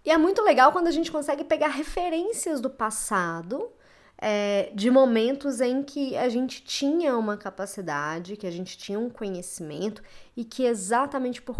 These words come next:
conta disso a gente conseguiu realizar algum objetivo.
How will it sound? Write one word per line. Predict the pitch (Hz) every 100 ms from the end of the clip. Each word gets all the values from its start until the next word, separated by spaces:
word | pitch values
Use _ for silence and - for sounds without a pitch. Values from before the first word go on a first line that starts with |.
| -
conta | 214 208 214 254
disso | 196 220 220
a | 220
gente | 214 220
conseguiu | 214 220 220
realizar | 196 208 220 208 180
algum | 175 185
objetivo. | 185 196 - 160